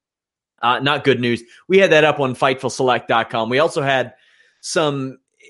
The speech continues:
information on why Charlotte is being added to the main event. We'll talk about that later. But, uh,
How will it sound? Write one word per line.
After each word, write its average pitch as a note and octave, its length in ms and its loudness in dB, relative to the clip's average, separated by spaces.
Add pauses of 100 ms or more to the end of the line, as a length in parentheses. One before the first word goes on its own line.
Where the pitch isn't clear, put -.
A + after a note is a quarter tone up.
(100)
information F3 720 0
on C#3+ 520 -2
why C#3 580 2
Charlotte C3+ 520 -2
is B2 140 -6
being B2+ 280 -4
added A#2+ 300 -4
to A#2+ 80 -4
the A#2+ 60 -6
main B2 200 -4
event. B2 300 -4
We'll D3+ 200 -2
talk E3 280 -2
about B2 200 -2
that A2 200 -2
later. G#2 420 -2 (760)
But, A#2 240 2
uh, A2 320 2